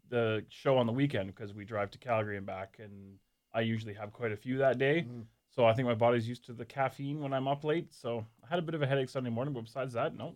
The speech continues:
Speaker 1: good as new. If not better.
Speaker 2: You're probably better. It's some, that's a lot of shit we put into our bodies. As soon as you cut it out, your body's probably like, "That's kinda nice."
Speaker 1: <laughs> So you don't gotta worry about Boris's plan of not dying in twenty seventeen.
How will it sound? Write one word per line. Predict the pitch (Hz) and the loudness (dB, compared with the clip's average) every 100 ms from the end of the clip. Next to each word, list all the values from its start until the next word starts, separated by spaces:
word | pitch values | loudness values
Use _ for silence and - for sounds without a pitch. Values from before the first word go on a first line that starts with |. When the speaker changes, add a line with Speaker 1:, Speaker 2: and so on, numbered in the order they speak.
| 107 | -12
Speaker 1:
good | 135 | -12
as | 143 | -8
new. | 139 147 _ _ _ _ _ _ - | -6 -8 _ _ _ _ _ _ 6
If | 208 208 | 8 8
not | 165 143 131 120 | 8 10 10 10
better. | 123 165 - _ _ _ _ _ _ - | 8 8 2 _ _ _ _ _ _ -16
Speaker 2:
You're | 151 | -6
probably | 143 165 139 | 2 4 6
better. | 143 123 101 - _ | 6 6 2 -8 _
It's | 120 117 | -14 -12
some, | - 120 117 110 - - | -6 -2 -2 -2 -6 -6
that's | 127 | -2
a | |
lot | 135 160 151 | 6 6 6
of | |
shit | - - 175 | 4 6 6
we | 143 | 6
put | 127 131 | 0 0
into | 120 | 2
our | 117 | 2
bodies. | 113 117 113 113 | 4 4 4 0
As | |
soon | 113 143 | -2 -2
as | 123 | -2
you | |
cut | 120 135 | 2 2
it | 123 | 2
out, | 120 | 2
your | 117 | 0
body's | 117 117 | 0 -2
probably | 131 120 | -2 -2
like, | 110 _ _ _ _ _ _ _ - | -4 _ _ _ _ _ _ _ -10
"That's | 135 | -10
kinda | - 98 87 | -8 -10 -8
nice." | 95 208 135 - | -6 -4 -4 -8
Speaker 1:
<laughs> | - - 135 | -10 -6 -2
So | 160 | 4
you | |
don't | 185 202 | 6 10
gotta | 202 | 10
worry | 185 196 | 12 12
about | 175 151 | 10 8
Boris's | 151 160 156 147 | 10 10 10 4
plan | - - 160 160 | -4 4 6 8
of | 143 123 | 6 4
not | 135 139 131 127 | 2 4 4 8
dying | 135 143 131 123 | 10 10 8 6
in | 117 | 2
twenty | 123 120 113 | 0 -2 -2
seventeen. | 113 113 110 110 120 110 104 | 2 2 2 -2 -4 -4 -4